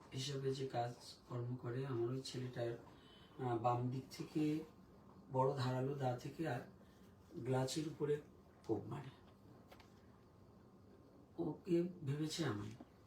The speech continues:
কিন্তু যখন কোপ মারার পরে গ্লাস ভেঙে যায়, পিছন থেকে এসেই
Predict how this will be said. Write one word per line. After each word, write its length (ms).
কিন্তু 300
যখন 380
কোপ 220
মারার 400
পরে 160
গ্লাস 340
ভেঙে 300
যায়, 280
পিছন 340
থেকে 280
এসেই 400